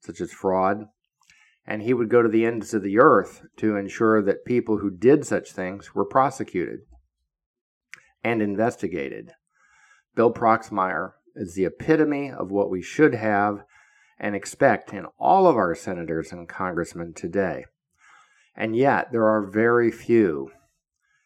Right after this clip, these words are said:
senators and congressmen that have the kind of personal,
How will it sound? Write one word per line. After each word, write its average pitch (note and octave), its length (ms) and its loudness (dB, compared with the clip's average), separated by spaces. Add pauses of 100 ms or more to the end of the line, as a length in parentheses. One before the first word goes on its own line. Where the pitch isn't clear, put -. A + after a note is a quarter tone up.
senators F#2 500 -4
and F#2 140 -12
congressmen F#2 640 -4
that F2 100 -8 (480)
have B2+ 340 0
the A2+ 80 -2
kind A2 320 -4
of F#2+ 220 -4
personal, C3+ 680 -2